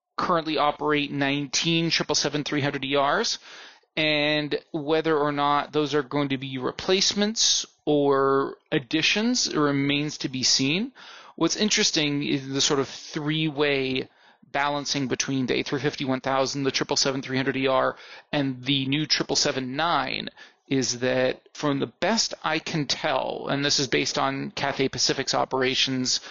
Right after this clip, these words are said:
and a little bit of Qatar's, and looking at the payload range charts, any mission that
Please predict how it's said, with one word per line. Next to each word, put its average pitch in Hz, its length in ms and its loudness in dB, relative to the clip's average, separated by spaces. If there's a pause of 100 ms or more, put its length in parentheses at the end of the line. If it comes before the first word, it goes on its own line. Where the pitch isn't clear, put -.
and 151 100 -8
a 151 60 0
little 175 160 4
bit 139 160 0
of 120 100 -8
Qatar's, 123 680 0 (360)
and 139 300 0
looking 156 260 0
at 139 80 2
the 117 80 -2
payload 135 400 0
range 220 300 2
charts, - 480 0 (640)
any 214 240 2
mission 170 1040 0 (180)
that 135 440 0